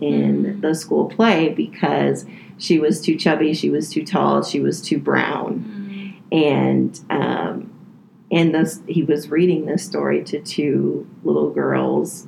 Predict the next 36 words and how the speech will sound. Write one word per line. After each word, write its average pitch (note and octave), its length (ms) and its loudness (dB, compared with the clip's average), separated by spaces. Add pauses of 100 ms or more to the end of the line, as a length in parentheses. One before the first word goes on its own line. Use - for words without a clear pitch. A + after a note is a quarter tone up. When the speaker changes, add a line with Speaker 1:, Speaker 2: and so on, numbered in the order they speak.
(140)
Speaker 1:
who E3+ 120 6
Speaker 2:
Mm. D3+ 60 2
Speaker 1:
were D#3+ 260 4
brown C#3+ 640 2
in D3+ 320 2
his C#3+ 280 0
preschool, D3 640 2
and C#3+ 120 -2
Speaker 2:
Mm-hmm. D3+ 100 2
Speaker 1:
even, D3+ 460 2 (460)
you D#3+ 100 2
know, D3+ 120 6
they D3+ 340 4
were C3+ 680 0
commenting D3 840 2
on, C3+ 580 0
"Well, D3 460 0
that's D#3+ 260 0
really D3 240 2
mean," G3 600 4
or, C3+ 520 0
Speaker 2:
Mm. - 440 -10
Speaker 1:
you D#3+ 120 0
know, B2 460 -6 (600)
you F3+ 100 2
know, D#3 60 0
"Why D3+ 180 4
can't G#3+ 360 2
she F#3 180 0
be D3 160 0
a C#3+ 60 -2
princess C#3 500 -4
simply C#3 320 -4
because C#3 420 -4
she's C#3+ 220 -4
brown?" B2 600 -2